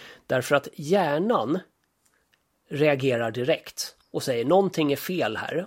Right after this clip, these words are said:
Jag kan bara röra de här tillsammans." Okej,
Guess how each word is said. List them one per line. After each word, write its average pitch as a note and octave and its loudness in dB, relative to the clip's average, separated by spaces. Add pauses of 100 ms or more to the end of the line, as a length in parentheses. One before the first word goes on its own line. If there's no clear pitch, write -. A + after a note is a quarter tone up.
Jag D3+ -10
kan D#3 -2
bara D3+ 6
röra C3 4
de A#2 -2
här A#2 -8
tillsammans." C#3+ -4 (320)
Okej, C#4 2